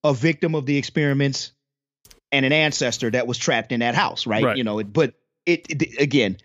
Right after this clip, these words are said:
Speaker 1: this show, it reminds me of The Wire in the way that there is no throwaway dialogue.
Speaker 2: Yeah.
Speaker 1: In, in every other show, even in, you know, a show like Breaking Bad, there wasn't throwaway dialogue. The dialogue was always dope,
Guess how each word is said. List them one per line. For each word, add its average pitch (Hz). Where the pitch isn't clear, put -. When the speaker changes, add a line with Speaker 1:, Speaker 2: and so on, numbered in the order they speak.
Speaker 1:
this 156
show, 170
it 127
reminds 131
me 156
of 131
The 131
Wire 139
in 131
the 127
way 123
that 117
there 135
is 147
no 143
throwaway 139
dialogue. 135
Speaker 2:
Yeah. 123
Speaker 1:
In, 147
in 151
every 240
other 156
show, 156
even 165
in, 139
you 139
know, 135
a 120
show 160
like 139
Breaking 131
Bad, 127
there 170
wasn't 190
throwaway 180
dialogue. 120
The 123
dialogue 156
was 127
always 110
dope, 160